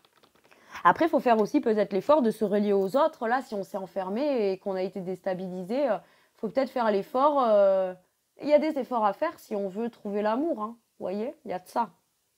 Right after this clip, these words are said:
Pour celles et ceux pour qui c'est le cas. Maintenant, si vous êtes bien tout seul, euh, et que vous êtes heureux et épanoui comme ça et tout, euh, bon, ben, voilà. Mais bon, vous, je pense que vous ne chercheriez pas à savoir ce que je vous annonce dans votre sentimental.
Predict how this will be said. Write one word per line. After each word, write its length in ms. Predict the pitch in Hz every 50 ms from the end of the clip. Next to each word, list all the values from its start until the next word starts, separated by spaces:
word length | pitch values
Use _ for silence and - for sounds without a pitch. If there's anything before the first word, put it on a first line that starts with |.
| _ _ _ _ _
Pour 160 | - 196 180
celles 220 | - - 185 175 165
et 60 | 170
ceux 220 | 160 - - 262 262
pour 160 | - 185 -
qui 100 | - 180
c'est 140 | 170 - 185
le 60 | 208
cas. 200 | - - 220 - - - _ _ -
Maintenant, 140 | 220 233 240
si 140 | 233 -
vous 200 | 226 190 202 190
êtes 140 | 196 202 180
bien 200 | 165 196 226 208 202
tout 160 | - - 185
seul, 460 | - - - 226 240 254 262 262 254
euh, 260 | 202 196 190 190 190 190 - - - _ -
et 100 | 214 214
que 60 | 185
vous 140 | 202 208 202
êtes 160 | 214 208 -
heureux 220 | 220 214 208 226 226
et 80 | 208
épanoui 500 | 190 175 - 220 202 196 202 202 196 202
comme 240 | - - 202 185 185
ça 380 | 170 - - 226 226 233 233 220
et 120 | 190 185
tout, 360 | - - - - 247 269 277
euh, 80 | 214 185
bon, 220 | 175 165 180 185
ben, 320 | 185 165 160 147 - - - - - - - - _ _ _ _ _ _ _ _ _ -
voilà. 220 | 180 170 - - _ -
Mais 300 | - 208 202 185 165 170
bon, 220 | 165 175 175 170 - _ _ _ _ - - - - _ _ - _ - - - 160 156 -
vous, 380 | 175 175 170 170 165 165 170 170
je 140 | 165 165 165
pense 300 | 160 - 202 254 269 -
que 100 | - 190
vous 100 | 170 175
ne 60 | 170
chercheriez 500 | - - 165 - - 175 160 160 160 160
pas 160 | - 208 214
à 80 | 202 175
savoir 320 | - 175 165 196 240 -
ce 60 | -
que 100 | - 196
je 100 | 175 165
vous 180 | 156 165 170 165
annonce 260 | 156 156 185 214 208
dans 100 | 190 170
votre 160 | 160 170 165
sentimental. 640 | - - 160 156 - 170 170 190 214 220 - - 233